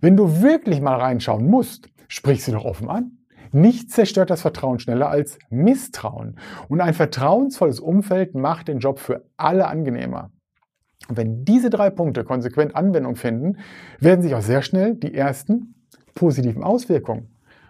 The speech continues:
von gewachsenem Vertrauen zeigen. Um daraus dann auch langfristig ein Gesamtkonzept zu entwickeln, zeige ich dir jetzt mal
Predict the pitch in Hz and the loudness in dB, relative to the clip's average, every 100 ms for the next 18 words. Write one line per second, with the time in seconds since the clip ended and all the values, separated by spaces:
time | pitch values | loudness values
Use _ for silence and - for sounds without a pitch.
0 | _ 139 120 117 127 - 147 170 165 208 | _ -2 0 0 -2 -4 -4 -4 0 -2
1 | 170 107 113 107 - _ - - - 135 | -2 -8 -12 -14 -16 _ -20 -20 -10 -2
2 | 123 110 147 208 254 220 143 - 135 123 | 0 2 2 2 2 0 0 -2 -4 -4
3 | 98 113 175 226 247 - 123 123 120 113 | -2 0 2 2 0 -2 -4 -4 -6 -6
4 | 107 107 202 254 147 107 - - - 117 | -4 0 2 2 -2 -6 -6 -6 -8 -6
5 | 113 120 156 185 - - - - 160 139 | -6 -2 -2 -2 -8 -20 -6 0 0 0
6 | 135 101 98 107 - 175 190 220 | -4 -4 -4 -4 -4 -2 0 -2